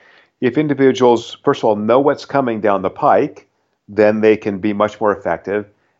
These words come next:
And, and importantly, if they know why some change is being made or why some program is being instituted or why we're taking on this new direction in the company, then they don't have to spend time at the water cooler going,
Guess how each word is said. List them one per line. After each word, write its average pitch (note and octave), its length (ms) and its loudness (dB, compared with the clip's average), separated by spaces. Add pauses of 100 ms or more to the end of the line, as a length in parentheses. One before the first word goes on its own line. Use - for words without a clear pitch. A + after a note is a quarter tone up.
And, A#2 380 -4
and B2 120 0
importantly, B2+ 680 -2
if G#2+ 80 -4
they C3 120 2
know B2+ 180 4
why A2 800 0
some G2+ 240 -6
change F#2+ 320 -6
is E2+ 140 -12
being F#2 220 -2
made F2 260 -4
or E2 80 -2
why G2+ 340 0
some A#2 240 -4
program G2 380 0
is F2 100 -8
being F#2 280 -6
instituted F#2 680 -2 (360)
or G#2 140 2
why G2 280 2
we're A2 100 2
taking A2 340 -8
on F#2 140 -2
this F#2 180 -10
new G#2 120 -6
direction F2+ 420 -4
in F2 80 -8
the E2+ 80 -8
company, B2+ 560 -4 (420)
then D3 380 2
they B2+ 120 2
don't F#3 180 0
have G3 220 2
to C#3+ 100 -4
spend C3+ 340 -2
time C#3 200 -2
at C3 40 -4
the A2+ 80 2
water A#2+ 240 2
cooler A2 340 -2
going, G2 380 -6